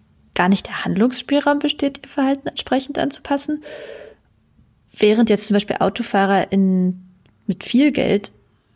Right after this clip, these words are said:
einfach auf ein E-Auto umsteigen können. Und die müssen dann fürs Tanken nicht den C-O-zwei-Preis bezahlen und profitieren dafür sehr stark von dem Rabatt beim Strom. Und dann gibt's sicher auch Leute, bei denen es einfach nicht so ums Geld geht, die einfach weitermachen wie bisher und sich über den Aufpreis erstmal schlicht keine Gedanken machen müssen.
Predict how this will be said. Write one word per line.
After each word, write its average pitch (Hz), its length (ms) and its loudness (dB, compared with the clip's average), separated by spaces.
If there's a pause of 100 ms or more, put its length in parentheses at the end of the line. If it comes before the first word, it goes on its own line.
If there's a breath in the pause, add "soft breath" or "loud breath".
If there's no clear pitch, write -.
einfach - 280 -2
auf - 140 -4
ein - 100 -8
E-Auto 240 420 2
umsteigen 202 480 -2
können. 190 320 -2 (420 loud breath)
Und - 160 -8
die 214 80 6
müssen 214 300 4
dann 190 160 2
fürs - 260 -4
Tanken 220 360 2
nicht 247 280 0
den 202 80 4
C-O-zwei-Preis 254 720 -2
bezahlen 220 500 -2
und 196 140 -4
profitieren 202 500 -2
dafür 190 280 -2
sehr 226 400 4
stark 190 680 -2
von 196 200 -2
dem 190 120 2
Rabatt 185 380 -4
beim 180 180 -4
Strom. - 460 -6 (680 loud breath)
Und 190 220 0
dann 240 220 6
gibt's 240 260 2
sicher 220 280 2
auch - 100 -2
Leute, 190 320 2
bei 202 140 2
denen 202 140 4
es 196 80 0
einfach 196 280 0
nicht 214 160 4
so - 80 -2
ums - 220 -4
Geld 180 280 -2
geht, - 460 -2
die - 80 0
einfach 196 320 -2
weitermachen 196 560 2
wie 208 80 0
bisher 196 580 0
und 226 140 -2
sich 208 240 -2
über 202 140 2
den 196 180 2
Aufpreis 190 580 0
erstmal - 380 -2
schlicht - 260 -6
keine 185 200 0
Gedanken 175 380 -4
machen - 220 -6
müssen. 170 300 -6